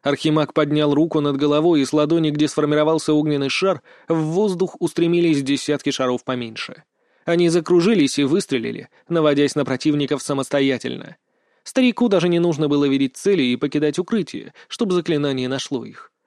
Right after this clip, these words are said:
Санти тем временем устраивал бойню внутри зданий. То и дело окна в доме разлетались на куски, и пару раз даже кто-то оттуда вылетал. Арчи при этом досадливо морщился, но спасать несчастных даже и не думал.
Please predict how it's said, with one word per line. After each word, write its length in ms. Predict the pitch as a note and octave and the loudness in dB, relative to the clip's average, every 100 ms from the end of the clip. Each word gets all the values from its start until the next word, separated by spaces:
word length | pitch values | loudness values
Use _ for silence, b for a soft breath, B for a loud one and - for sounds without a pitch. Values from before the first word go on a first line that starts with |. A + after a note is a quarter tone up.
| _ _ _ _ - | _ _ _ _ -6
Санти 340 | - B3+ E3+ | -2 0 0
тем 160 | D3+ C#3+ | -2 0
временем 360 | D3+ D3 C#3 | 0 0 0
устраивал 480 | D#3 - F#3 E3+ D#3+ | -2 -2 0 2 2
бойню 380 | D3 D#3+ D#3+ D3 | 2 2 2 0
внутри 340 | C3 C#3+ C#3+ | -2 -2 -2
зданий. 580 | A#2+ C3 A#2 - - - _ _ _ | -4 -4 -6 -8 -18 -20 _ _ _
То 100 | - | -2
и 120 | C#3+ C3 | 0 2
дело 260 | C#3+ C#3+ | 2 2
окна 300 | C3 D3 C#3+ | 2 0 -2
в 40 | B2+ | -2
доме 220 | D3+ C#3+ | 0 0
разлетались 540 | C3+ C#3 C#3 D3+ C3+ | 0 0 0 0 0
на 100 | C#3+ | -4
куски, 400 | C3 D3+ - G3 b b - | -6 -6 -4 -6 b b -10
и 80 | |
пару 300 | B2+ E3+ G3 | -2 0 2
раз 180 | D#3+ E3+ | 2 2
даже 220 | E3+ D#3+ | 2 0
кто-то 320 | D3+ D#3 C#3+ D#3 | 2 0 2 0
оттуда 280 | - D3+ | 0 2
вылетал. 580 | D3 E3+ F3 A#2+ F#2+ A#2+ _ _ _ _ _ | 2 2 0 -4 -8 -12 _ _ _ _ _
Арчи 300 | C3+ B2 - | -4 -4 -4
при 140 | B2 C3 | -2 -2
этом 240 | C3 C3 | -2 -4
досадливо 480 | C3+ - C3 B2+ C3 | -4 -4 -4 -2 -2
морщился, 540 | D3 D3 - B2+ B2+ | -2 -4 -6 -8 -10
но 240 | A#2+ C3 D3+ | -8 -6 -6
спасать 420 | - C3 D3 C#3+ | -6 -6 -4 -4
несчастных 520 | C3+ - C#3 - A#2+ | -6 -4 -6 -6 -6
даже 260 | C3 B2 C3 | -4 -4 -4
и 40 | |
не 120 | C3 | -4
думал. 440 | C#3 C3+ - - | -6 -8 -10 -16